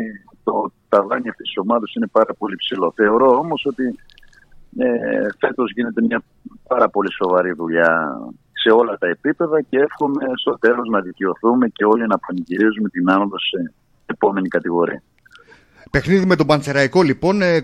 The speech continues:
Speaker 2: coach, δεν ξέρω αν έχουμε κάποια προβλήματα τραυματισμών ή αν, ή αν η ομάδα είναι γεμάτη.
Speaker 1: Ε, προς το παρόν έχουμε μόνο ένα πρόβλημα, ότι έχει να κάνει με το Δεμένικο, αντιμετωπίζει
Speaker 2: Μμμ.
Speaker 1: μία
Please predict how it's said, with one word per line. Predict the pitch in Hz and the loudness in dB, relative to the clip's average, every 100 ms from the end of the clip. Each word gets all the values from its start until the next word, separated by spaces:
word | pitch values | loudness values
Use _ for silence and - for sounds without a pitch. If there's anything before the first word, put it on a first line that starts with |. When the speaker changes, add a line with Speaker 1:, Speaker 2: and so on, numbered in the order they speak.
| 160 | 4
Speaker 2:
coach, | 208 214 | 4 4
δεν | 180 160 | -2 -2
ξέρω | 156 196 202 | 0 -2 0
αν | 202 | 0
έχουμε | 202 202 | 2 2
κάποια | 185 196 208 | 4 4 4
προβλήματα | 170 160 196 208 202 | 6 4 4 4 2
τραυματισμών | 175 160 160 135 127 185 214 | 2 2 4 2 2 2 4
ή | 202 | 4
αν, | 208 190 - | 2 0 -4
ή | 175 202 | 2 6
αν | 208 | 6
η | 208 | 8
ομάδα | 202 190 196 202 | 6 6 6 6
είναι | 202 | 4
γεμάτη. | 196 185 190 185 104 - - - - - - - - - - - - - | 2 2 4 2 0 -6 -14 -20 -20 -20 -12 -8 -8 -8 -10 -10 -18 -10
Speaker 1:
Ε, | - 127 131 127 123 | 4 6 8 6 4
προς | 120 | -2
το | - | -2
παρόν | 107 127 160 175 | 2 2 2 2
έχουμε | 170 - 156 | -2 -2 -2
μόνο | 156 170 170 160 | 2 2 4 0
ένα | 160 156 143 123 | 2 2 2 4
πρόβλημα, | 143 147 139 135 | 4 4 2 0
ότι | 135 - | -2 -2
έχει | 127 | -8
να | 123 | -6
κάνει | - 127 | -2 -2
με | 123 | -2
το | - 101 | -2 -2
Δεμένικο, | 101 107 117 107 98 | -2 -2 -2 0 0
αντιμετωπίζει | 95 92 90 92 120 117 175 | -2 -2 -6 -4 0 2 2
Speaker 2:
Μμμ. | |
Speaker 1:
μία | 101 92 | 0 0